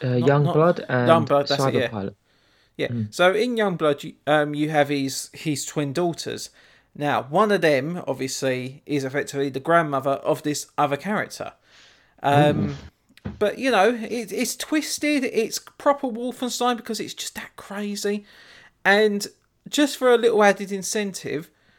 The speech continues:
Speaker 1: obviously, with the whole thing with time travel,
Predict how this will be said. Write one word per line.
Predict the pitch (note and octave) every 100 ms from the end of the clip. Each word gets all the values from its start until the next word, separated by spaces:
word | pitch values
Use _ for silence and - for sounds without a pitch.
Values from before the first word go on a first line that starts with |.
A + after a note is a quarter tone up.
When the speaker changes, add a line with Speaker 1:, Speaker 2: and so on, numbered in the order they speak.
| _ -
Speaker 1:
obviously, | E3+ F#3 F3+ - F#3 F3 E3 - _ _
with | E3+ A3 A#3 G#3+ - - _ _
the | E3
whole | F#3
thing | F3+ F3+
with | E3
time | D#3+ F#3+ F#3+ F3
travel, | - B2 C3 C#3+